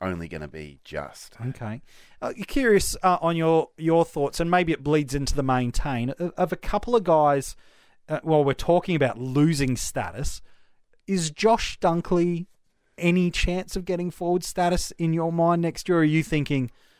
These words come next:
Speaker 2: look, 'cause his first five or six weeks of the year, a lot of forward time, and then he has had a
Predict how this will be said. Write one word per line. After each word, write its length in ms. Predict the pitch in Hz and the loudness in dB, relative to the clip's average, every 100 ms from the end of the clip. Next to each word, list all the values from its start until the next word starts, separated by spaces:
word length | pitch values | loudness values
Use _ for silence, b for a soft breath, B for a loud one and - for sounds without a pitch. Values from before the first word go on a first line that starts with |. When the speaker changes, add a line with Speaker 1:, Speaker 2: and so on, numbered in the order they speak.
| b b | b b
Speaker 2:
look, 260 | 156 - | 0 0
'cause 140 | - 208 | -2 -2
his 160 | 233 | -2
first 300 | - 359 349 - | 0 0 2 2
five 240 | 202 180 | 2 2
or 40 | |
six 260 | 156 170 - | 0 -6 -4
weeks 280 | 160 160 - | -2 -2 -2
of 60 | 143 | -4
the 60 | |
year, 340 | 139 131 104 - _ _ | -2 -2 -2 -8 _ _
a 60 | - | -2
lot 400 | 156 160 180 190 | 2 4 6 4
of 100 | 139 | 0
forward 540 | - 143 139 139 147 | -4 -2 0 0 -2
time, 340 | - 143 143 180 | -4 0 2 0
and 100 | 151 | 0
then 100 | 139 | -2
he 80 | 123 | -4
has 260 | 123 139 | -6 -6
had 140 | - | -4
a 80 | 123 | -6